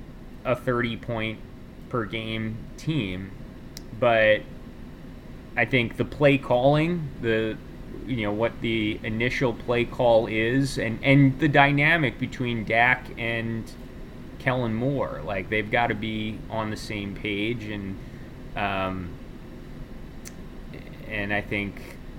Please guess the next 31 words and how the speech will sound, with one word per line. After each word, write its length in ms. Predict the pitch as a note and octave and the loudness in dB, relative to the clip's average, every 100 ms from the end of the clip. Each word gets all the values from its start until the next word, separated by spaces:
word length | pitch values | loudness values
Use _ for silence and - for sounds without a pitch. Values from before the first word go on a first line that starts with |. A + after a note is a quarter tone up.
| - - - - - - - - - - - - - - - | -12 -14 -14 -14 -14 -12 -12 -12 -12 -12 -14 -14 -14 -14 -6
that's, 380 | B2 G#2+ - - | 0 0 0 -8
that's 280 | - C3 - | 2 4 4
gotta 300 | C#3 B2+ B2 | 4 6 4
be 560 | A2+ B2 A#2+ A#2 A#2 G2 - - - - - | 0 -2 0 -2 -4 -6 -12 -14 -14 -14 -2
top 380 | - B2+ - | 4 4 2
tier, 420 | - C3+ C3+ D3 C#3 | -6 0 4 4 4
or, 180 | A2+ A2 | 0 -2
or 180 | A2+ A2 | 0 2
at 140 | A2 | 2
least 440 | B2+ A#2+ - - - - - - - | 0 -2 -4 -10 -14 -14 -14 -16 -12
one 260 | A2+ B2 B2+ | -4 0 0
of 80 | A2+ | 0
the, 100 | A2+ - | -4 -4
one 180 | C#3 D3+ | 0 4
of 60 | C#3 | 4
the 60 | |
best 520 | A2 B2 A#2+ - - - - - - - | 4 2 0 -2 -12 -14 -14 -14 -14 -10
combinations 1120 | - C#3 A#2+ A2+ A#2+ C3+ - G#2+ A2 A2+ - - - - | 2 4 4 2 2 2 0 -2 -4 -6 -10 -12 -14 -10
between 420 | - A2+ - A#2 A2+ | -8 -6 -4 -4 -4
quarterback 540 | - A#2+ G#2 A2+ A2 | -2 -2 2 2 2
and 80 | A#2 | 0
offensive 460 | A2+ - A2 - - | -4 -4 -6 -8 -4
coordinator 480 | F3 E3+ B2 G#2 A2 | 0 0 0 -2 -4
for 200 | - A2+ | -4 -2
us 180 | A2+ - | -2 -2
to 360 | - A2 G#2+ G#2 - - - - - | -4 -2 -2 -4 -8 -14 -14 -14 -6
really 460 | B2+ A2+ A2 G#2 G2 - - - | 0 2 2 0 -4 -10 -12 -4
meet 380 | C3+ C3 B2 | 0 0 2
our 140 | A#2 A2 | 2 2
full 280 | - A#2+ G#2+ | 0 -4 -4
potential. 680 | - - B2 A2+ - E2 | -6 -2 -2 -2 -6 -8